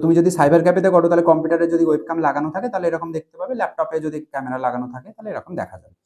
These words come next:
But ক্যামেরার এই কোয়ালিটিগুলো প্রচণ্ড বাজে হয়। এক্সটার্নাল যদি ওয়েবক্যাম থাকে তাহলে ভালো, নইলে ইনবিল্ট যে ক্যামেরাগুলো থাকে সেগুলো খুব একটা ভালো হয় না। তো এখানে চেষ্টা করবে এই ল্যাপটপ থেকে মানে রিটেক নেওয়ার, প্রথমটা একবার নিয়ে নিলে যদি ভালো হয় তো ভালো,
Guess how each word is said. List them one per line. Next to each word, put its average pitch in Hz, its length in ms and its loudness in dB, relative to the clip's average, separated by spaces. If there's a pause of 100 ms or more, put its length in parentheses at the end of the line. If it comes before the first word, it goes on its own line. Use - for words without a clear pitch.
(260)
But 190 120 6 (140)
ক্যামেরার 151 440 6
এই 175 60 4 (100)
কোয়ালিটিগুলো 160 540 6
প্রচণ্ড 139 260 -2 (120)
বাজে 117 260 -2
হয়। 123 120 -8 (340)
এক্সটার্নাল 180 500 0
যদি 175 120 2
ওয়েবক্যাম 165 420 4
থাকে 160 220 -4
তাহলে 127 300 0
ভালো, 123 160 0 (320)
নইলে 143 180 2 (320)
ইনবিল্ট 185 400 6
যে 202 120 4
ক্যামেরাগুলো 180 440 2
থাকে 165 160 0
সেগুলো 269 260 -2
খুব 185 140 -2
একটা 185 220 -2
ভালো 131 200 -2
হয় 82 160 -10
না। - 40 -20 (360)
তো - 100 -10
এখানে 190 240 0
চেষ্টা 170 300 4
করবে 165 220 4 (340)
এই 147 80 2 (300)
ল্যাপটপ 131 380 0
থেকে 180 180 0 (520)
মানে 98 160 -16 (240)
রিটেক 214 360 6
নেওয়ার, 92 280 -2
প্রথমটা 165 260 -4
একবার 175 220 -2
নিয়ে 180 140 0
নিলে 254 200 -4
যদি 226 100 -2 (100)
ভালো 139 180 0
হয় 139 140 0
তো 135 100 -6
ভালো, 156 140 -4